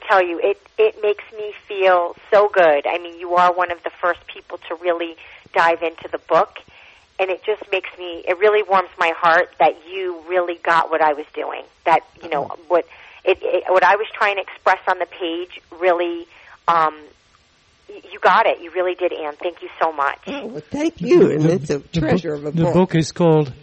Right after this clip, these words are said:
Speaker 3: Heirloom Kitchen, Heritage Recipes and Family Stories from the Tables of Immigrant Women.
Speaker 2: Yep.
Speaker 3: No, no
Speaker 2: Great
Speaker 3: guy, no,
Speaker 2: work.
Speaker 3: no guys in there, but that's okay.
Speaker 2: <laughs> That's the point.
Speaker 3: Th-, thank you so much for
Speaker 2: Oh, no,
Speaker 3: joining
Speaker 2: thank
Speaker 3: us
Speaker 2: you.
Speaker 3: today.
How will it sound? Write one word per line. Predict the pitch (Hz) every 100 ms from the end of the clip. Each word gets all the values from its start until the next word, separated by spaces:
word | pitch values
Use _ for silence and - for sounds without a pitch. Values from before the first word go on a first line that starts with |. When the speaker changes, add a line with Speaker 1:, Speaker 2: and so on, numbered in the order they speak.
| 220
Speaker 3:
Heirloom | 175 175 175 185 170
Kitchen, | - 196 - 190 190 _ _ _ _ _ - _ _ _
Heritage | 160 185 196 190 147
Recipes | 170 156 - 175 165
and | 151 135
Family | 170 160 165
Stories | - 165 147 147
from | - 156
the | 143
Tables | - 165 156 156 151
of | 151 143 160
Immigrant | 170 165 160 170 160
Women. | 151 123 127 _ _ _ -
Speaker 2:
Yep. | 135 - - - - 151
Speaker 3:
No, | 165 208
no | 196 202
Speaker 2:
Great | 196
Speaker 3:
guy, | 185
no, | 165
Speaker 2:
work. | 165 147 - _
Speaker 3:
no | 170 202
guys | 185 180 160
in | 170
there, | 147 135
but | 135 151
that's | 156 156
okay. | 160 147 127 120 _
Speaker 2:
<laughs> | -
That's | - - 277 - - 320 - 220 - - - - - - 170 -
the | - -
point. | 190 196 - 196
Speaker 3:
Th-, | 202 - -
thank | 190 190
you | 202
so | - 208
much | 196 185
for | 180 170 160 -
Speaker 2:
Oh, | 190 185
no, | 175
Speaker 3:
joining | 185 185
Speaker 2:
thank | 175 -
Speaker 3:
us | 170
Speaker 2:
you. | 170
Speaker 3:
today. | 175 175 175